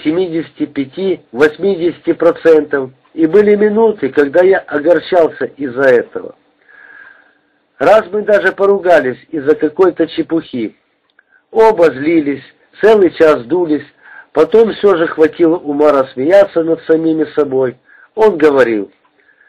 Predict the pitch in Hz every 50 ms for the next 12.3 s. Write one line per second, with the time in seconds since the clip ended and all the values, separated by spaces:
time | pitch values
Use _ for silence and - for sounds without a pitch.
0 | _ _ _ _ _ _ _ _ _ _ _ - 214 220 208 175 214 202 170 -
1 | - 220 202 185 147 - - 165 156 151 147 151 147 139 139 151 151 139 151 156
2 | 143 135 139 117 107 - - 175 - 196 196 160 131 127 135 131 123 120 117 113
3 | 113 110 113 147 165 165 - 196 190 175 147 - - 139 131 123 120 120 110 -
4 | _ - 113 107 _ _ _ _ _ - 180 208 220 - 180 190 175 139 139 135
5 | 123 117 156 165 165 - - 180 156 143 131 120 120 113 107 104 95 - _ _
6 | _ _ _ _ _ _ _ _ _ _ _ - 160 175 190 214 226 226 208 202
7 | 196 147 151 175 160 - - - 196 208 - _ - 190 196 - - - - 220
8 | 208 190 - - 170 160 139 131 139 131 120 104 110 101 101 87 82 _ _ _
9 | _ _ _ _ _ _ _ _ _ _ _ _ _ _ _ _ _ _ - 135
10 | 156 180 196 202 165 - - 165 170 165 147 - - - 143 143 143 143 143 151
11 | 151 139 - - 143 127 120 139 156 156 135 - 143 131 123 120 110 110 117 113
12 | 110 104 101 95 92